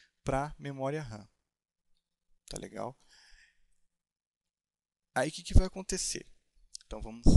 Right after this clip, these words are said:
fazer de conta aqui no nosso desenho que isso daqui são os bancos de memória ram. Tá bom? Aí o que que vai acontecer? A C P U, ela vai buscar as informações na memória ram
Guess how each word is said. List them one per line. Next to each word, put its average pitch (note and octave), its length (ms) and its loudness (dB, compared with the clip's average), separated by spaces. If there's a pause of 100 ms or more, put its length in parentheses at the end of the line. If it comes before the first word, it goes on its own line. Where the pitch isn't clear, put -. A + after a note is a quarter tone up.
(120)
fazer G#2+ 320 -6
de - 120 -10
conta A2+ 280 -14
aqui - 120 -14
no G#2+ 120 -12
nosso G2+ 220 -6
desenho A#2 380 -10
que - 140 -14
isso A2+ 200 -10
daqui A#2 340 -8
são B2 400 -8 (480)
os D3+ 200 -8
bancos A2+ 420 -8
de A#2+ 100 -8
memória A#2+ 420 -10
ram. A2+ 240 -18 (720)
Tá - 100 -20
bom? - 260 -18 (2250)
Aí - 140 -14
o - 40 -16
que - 100 -18
que - 120 -10
vai C3 140 6
acontecer? - 680 -8
A A3+ 160 -4
C - 220 -6
P - 180 -4
U, D#3 300 -4 (600)
ela C3 220 -2
vai C3+ 200 0
buscar E3 640 -2
as B2 120 -6
informações A2 640 -6
na A2 80 -14
memória G#2+ 420 -10
ram C#3+ 240 -8